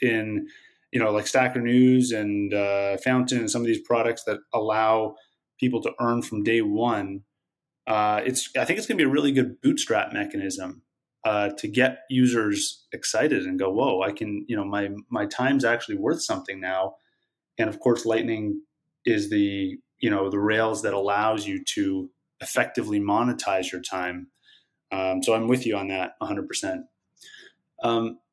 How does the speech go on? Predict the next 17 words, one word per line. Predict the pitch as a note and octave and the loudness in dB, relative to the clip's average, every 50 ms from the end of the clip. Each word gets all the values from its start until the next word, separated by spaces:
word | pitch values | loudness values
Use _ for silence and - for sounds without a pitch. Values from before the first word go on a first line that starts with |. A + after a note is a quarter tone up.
| _ - | _ 0
I | D3 | 0
wanna, | D#3 F3 G3+ A#3 A#3+ A3 - C#3 - - _ - | 2 2 2 0 0 -2 -2 -4 -6 -10 _ -2
I | C#3 | 0
wanna | D#3+ - - - | 2 2 0 2
talk | - E3+ E3 E3 D#3+ | 2 4 4 4 4
a | D3+ | 4
little | C3+ C3+ C3+ C3 | 4 4 4 4
bit | B2+ B2+ B2 A#2+ | 6 4 4 4
about | A#2 A#2+ - A2+ A2+ A2 A2+ - - B2 | 2 0 2 4 4 4 2 -2 -8 -14
one | A2+ A2 A#2 C3 C#3+ D3 D#3 D3+ D3+ | -8 0 2 4 4 6 4 4 4
protocol | - C#3+ C3 B2+ - A#2+ A#2 A2+ A2+ | 4 2 2 2 2 2 2 2 2
you're | A2 G#2+ | 2 0
working | G#2+ A2 A2 G#2 - A#2 A2 A2 | 0 -2 -2 -2 -2 -2 -2 0
on | G#2+ G#2+ G#2+ G#2 G#2 G2+ | 0 0 0 0 0 0
that | G2+ G2+ G2+ G2+ - - | 0 -2 -2 -4 -2 -2
is | A2 G#2 G#2 G2+ G#2 | 0 2 2 0 0
not | G2+ G#2 A#2 B2 C3+ D3 C#3+ - - | 0 0 2 2 2 2 2 0 -4